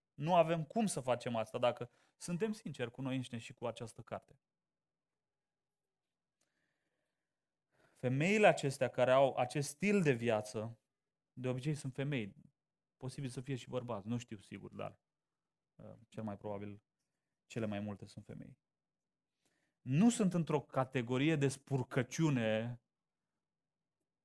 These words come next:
din care noi nu facem parte, din punct de vedere spiritual, fiecare dintre noi am făcut același lucru. Și noi am fost înșelați și manipulați de,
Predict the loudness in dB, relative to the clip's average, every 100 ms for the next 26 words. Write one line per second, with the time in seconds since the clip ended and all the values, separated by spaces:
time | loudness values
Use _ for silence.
0 | _ _ _ _ 0 2 6 6 6 4
1 | 4 4 2 2 -2 -4 -4 -4 -8 -8
2 | -10 -10 -12 -10 -6 -4 -4 -4 -4 -6
3 | -8 -14 -14 -12 -12 -12 -14 -12 -12 -12
4 | -14 -18 -18 -18 _ _ _ _ _ _
5 | _ _ _ _ _ _ _ -14 -12 -12
6 | -14 -16 _ _ _ _ -20 -12 -10 -10
7 | -10 -18 -20 -20 _ _ _ _ _ _
8 | _ _ _ _ _ _ _ _ _ _
9 | _ _ _ _ _ _ _ _ _ _
10 | _ _ _ -4 0 2 0 -4 -6 -6
11 | -4 -2 2 4 2 0 -6 -2 -2 -4
12 | -8 -4 -2 -2 -4 -4 -4 -4